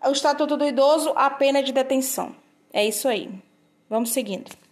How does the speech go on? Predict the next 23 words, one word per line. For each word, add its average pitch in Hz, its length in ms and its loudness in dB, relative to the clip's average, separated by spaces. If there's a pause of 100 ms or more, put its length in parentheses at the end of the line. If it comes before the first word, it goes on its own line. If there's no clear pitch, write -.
(1600)
Artigo 285 640 0
noventa 269 460 2
e 302 60 4
nove. 196 520 2 (600)
Expor 330 520 2
a 330 100 4
perigo 262 720 0 (100)
a 233 200 2
integridade 247 1080 0
e 233 160 0
a 226 100 4
saúde 247 560 0
física 214 800 -6 (300)
ou 254 340 2
psíquica 262 840 -4
do 226 180 -4
idoso, 220 540 0
submetendo-se 254 800 -2
a - 20 -16
condições 262 480 -2
desumanas 262 840 2
ou 240 100 2
degradantes, 226 1000 0